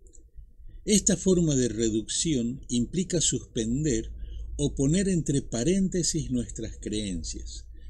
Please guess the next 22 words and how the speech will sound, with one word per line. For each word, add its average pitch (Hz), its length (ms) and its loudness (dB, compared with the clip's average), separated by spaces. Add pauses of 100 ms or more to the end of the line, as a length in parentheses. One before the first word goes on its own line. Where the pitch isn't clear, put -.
(120)
y 135 120 4
presuposiciones 151 1160 -2 (460)
acerca 185 520 4
de 147 140 2
la 131 140 2
realidad 113 600 0 (140)
para 117 220 -2
centrarse 123 640 -2
exclusivamente 165 1400 0
en 120 80 0
la 117 100 -4
descripción 110 800 -2
de 151 120 0
las 113 180 -4
experiencias 123 840 -2 (440)
tal 226 300 2
como 156 300 2
se 123 180 0
presentan 151 640 0
en 127 100 0
la 117 100 -2
conciencia. 92 680 -4